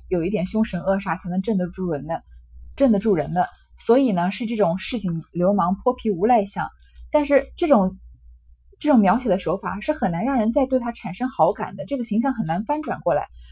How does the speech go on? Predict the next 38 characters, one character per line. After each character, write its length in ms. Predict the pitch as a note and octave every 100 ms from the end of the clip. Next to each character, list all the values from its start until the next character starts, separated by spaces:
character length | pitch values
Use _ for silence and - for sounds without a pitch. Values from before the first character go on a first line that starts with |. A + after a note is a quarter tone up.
| -
但 140 | D#4 D4+
是 60 |
曹 180 | C4+ G#3+
雪 160 | - D#3
芹 240 | - E3+
啊， 140 | G3 G3+ - -
轻 180 | - -
轻 200 | E4 F4
几 240 | - G3+ C4+
笔 280 | B3 F3 - -
就 140 | B3+
起， 280 | A#3+ - - - -
就 120 | B3
是 200 | A#3+ A3
起 160 | G#3 F#3
承 220 | G3 A3+
转 220 | B3 D#3
合 180 | F#3 D#3+
啊， 120 | F3+
就 140 | G3+ A#3+
把 160 | F3
这 120 | F3+
个 80 | A3+
人 140 | F3+ G3+
物 80 |
的 100 | A3
形 160 | G3+ E3
象 160 | A3+ A3
整 140 | G3
个 140 | B3 C4+
翻 220 | B3+ C4
写 140 | -
得 80 | D#3+
非 140 | -
常 120 | C#4+ G3
的 80 |
正 220 | G3 C#4+ G3
面。 220 | F#3+